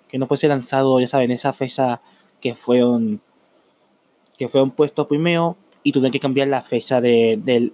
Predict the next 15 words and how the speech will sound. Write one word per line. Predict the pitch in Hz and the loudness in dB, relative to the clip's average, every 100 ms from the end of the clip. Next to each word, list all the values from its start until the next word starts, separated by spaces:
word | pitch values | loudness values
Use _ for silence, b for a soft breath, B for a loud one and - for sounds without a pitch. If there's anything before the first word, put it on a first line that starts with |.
| - | -4
de | 123 | 0
lanzamiento. | 120 113 120 117 107 - 113 _ _ b b b _ | 0 -2 -2 -2 -4 -8 -18 _ _ b b b _
¿Qué | - 170 | -4 -2
fue | 190 | 0
lo | 185 180 | 0 0
que | 160 | -4
falta? | - 110 - 107 - | -4 -6 -8 -10 -10
Si | - 123 | -6 -4
es | 117 - | -4 0
el | 139 120 110 | 2 0 -4
gráfica, | 107 120 - 160 - 160 156 | -6 -8 -6 -8 -2 0 0
si | - 120 | -4 -10
es | - - | -8 -2
el | 120 107 | -2 -2
gameplay, | 120 151 151 156 151 147 | -2 -2 -2 0 0 0